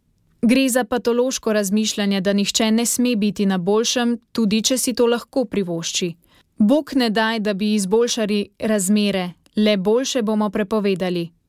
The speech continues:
Pomočnik direktorja zdravstvenega doma Maribor je jasno povedal, da si oni ne morejo privoščiti sodobnih aparatur.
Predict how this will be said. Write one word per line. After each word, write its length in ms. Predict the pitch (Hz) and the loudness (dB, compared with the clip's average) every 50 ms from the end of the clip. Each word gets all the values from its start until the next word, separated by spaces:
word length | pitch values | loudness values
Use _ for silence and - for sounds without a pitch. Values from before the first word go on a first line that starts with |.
| _ - | _ 0
Pomočnik 520 | 233 226 226 233 233 - - 277 285 240 220 | 2 2 2 2 0 0 0 -2 -2 0 0
direktorja 560 | 220 220 226 233 220 - - 214 196 185 190 | 0 0 0 -2 -2 -2 -2 -2 0 -2 -2
zdravstvenega 600 | 175 190 190 190 196 - 214 202 202 196 196 196 | -2 -2 -2 -2 -2 -2 -2 -2 0 0 0 0
doma 300 | 175 208 208 208 208 196 | 0 0 0 0 2 2
Maribor 560 | 196 196 196 208 220 233 214 220 226 233 226 | 2 0 0 0 0 0 0 0 0 0 0
je 260 | - 226 220 208 214 | 0 0 0 0 2
jasno 420 | 214 220 226 247 247 - 233 214 196 | 2 0 0 -2 -2 -2 -2 -2 -2
povedal, 500 | 214 208 190 208 220 233 208 214 208 196 | -2 -2 0 0 0 0 0 0 0 0
da 160 | 190 202 196 | 0 -2 -2
si 200 | - - 214 202 | -2 -2 -2 0
oni 300 | 202 202 208 208 208 202 | 0 0 2 2 2 2
ne 220 | 208 220 247 262 | 2 2 2 2
morejo 400 | 247 226 214 202 202 196 190 185 | 2 2 2 0 0 0 0 -2
privoščiti 640 | 170 - 196 180 185 190 196 - - 208 165 202 190 | -2 -4 -4 -2 -2 -2 -2 -2 -4 -4 -2 -2 -2
sodobnih 560 | - 202 185 190 185 180 - 185 190 - 208 | -2 -2 0 0 0 0 -2 -4 -4 -4 -4
aparatur. 560 | 190 - 202 190 196 180 - 208 202 190 | -2 -2 0 0 0 -2 0 0 0 0